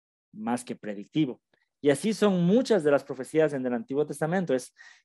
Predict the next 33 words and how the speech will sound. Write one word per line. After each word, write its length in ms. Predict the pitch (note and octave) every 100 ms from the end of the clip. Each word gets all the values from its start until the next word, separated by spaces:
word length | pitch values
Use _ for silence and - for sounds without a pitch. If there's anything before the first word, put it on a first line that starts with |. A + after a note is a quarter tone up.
| _
"Pueblo 300 | D3 E3+ G3
de 80 | F3+
Israel, 400 | E3+ D#3+ D#3+ F#3+
arrepiéntete, 760 | F3+ D#3+ D#3 E3 G#3 A3 G#3+ G#3
si 180 | D#3+ C#3+
no 140 | D#3+
te 100 | E3+
arrepientes, 540 | F3+ F3 F3+ G#3 G#3 D3
vendrán 340 | C3+ C#3+ D#3
tus 140 | D3+
enemigos 520 | C#3+ C#3 D3+ E3 E3 C#3+
y 80 |
te 80 | C#3
llevarán 380 | B2 B2+ B2+ C#3
a 40 |
otra 160 | C3+ C3
nación 280 | A#2+ - B2+
extranjera". 600 | B2 A#2+ A2+ D3 C#3 C3+ _ _ _ _ _ _
Luego 280 | B2 C#3 D3
el 120 | C#3+
pueblo 360 | C#3 D#3 D3+ D3
no 140 | D3+
se 100 | D3+
arrepiente, 560 | D3+ C#3 D#3 F3 E3+ E3
vienen 340 | D3 D3 C#3+
las 140 | C#3 C3+
naciones 320 | B2+ D3+ C#3
extranjeras 640 | C3 C3+ B2+ D#3+ D#3+ C#3+
y 60 | C3
les 140 | B2+
llevan 240 | C#3 C#3 C3+
cautivo 560 | C#3 C3+ D#3+ E3 D3+
y, 180 | B2 A#2+